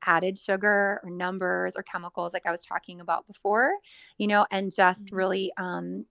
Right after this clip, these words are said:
Speaker 1: keeping, um, kind of front of mind, um, you know, just the quality of the food that we're eating and, you know, looking to eat organic whenever possible. So we're, we're really committed to that, like, as a family. And then for movement,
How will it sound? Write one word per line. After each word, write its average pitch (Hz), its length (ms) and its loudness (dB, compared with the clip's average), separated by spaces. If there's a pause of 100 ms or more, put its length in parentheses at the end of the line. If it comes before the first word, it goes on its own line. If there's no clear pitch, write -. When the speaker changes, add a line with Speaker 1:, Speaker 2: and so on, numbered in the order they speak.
Speaker 1:
keeping, 190 640 0
um, 196 540 -6
kind 196 200 2
of 185 60 -2
front 190 360 4
of 190 120 2
mind, 180 520 2 (520)
um, 180 600 -8
you 196 160 -4
know, 180 320 -2
just 185 440 6
the 208 140 -2
quality 185 640 6
of 175 140 0
the 185 80 -6
food 180 240 -8
that 180 160 -2
we're 185 140 -8
eating 170 560 -8
and, 170 260 -14 (260)
you 226 120 -6
know, 190 100 -2
looking 190 420 -4 (200)
to - 120 -12
eat 175 160 -4
organic 240 480 0
whenever 214 320 0
possible. 185 760 -6
So 170 180 -4 (460)
we're, 262 380 8
we're 294 200 -2
really 285 220 4
committed 196 400 -4
to 196 100 -8
that, 185 340 2
like, 180 160 -8
as 190 200 -4
a 202 40 -6
family. 185 720 -8
And 208 140 4
then 190 140 6
for 190 140 0
movement, 311 540 4